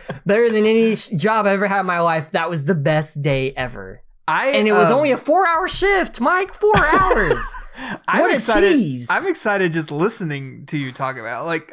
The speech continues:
Speaker 1: I, I have
Speaker 2: Ah.
Speaker 1: such good memories of going to tree lots as a kid because my high school, when I was younger, before I went to high school there, they would do, like, a charity tree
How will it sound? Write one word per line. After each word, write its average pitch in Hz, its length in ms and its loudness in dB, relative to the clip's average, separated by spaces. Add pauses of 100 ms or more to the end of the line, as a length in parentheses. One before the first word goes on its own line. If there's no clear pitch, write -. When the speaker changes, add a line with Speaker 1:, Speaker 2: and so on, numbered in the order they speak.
Speaker 1:
I, 214 220 0 (100)
I 196 120 2
have 190 180 2
Speaker 2:
Ah. - 20 0
Speaker 1:
such 185 340 0
good 175 200 0
memories 165 340 -2
of 131 200 -10
going 139 400 -6
to 196 100 -8
tree 196 260 -6
lots 190 340 -6
as 180 140 -10
a 190 80 -8
kid 202 340 -4 (300)
because 160 260 0
my 147 180 -2
high 226 220 -2
school, 147 680 -6
when 170 340 -6
I 143 60 -2
was 131 120 -6
younger, 151 280 0
before 135 280 -6
I 135 40 -2
went 123 160 -8
to 123 60 -12
high 139 100 -6
school 135 180 -12
there, 113 280 -12 (100)
they 151 320 0
would 147 180 -4
do, 143 140 -4
like, 127 180 -4
a 123 60 -10
charity 170 500 -2
tree 135 560 -10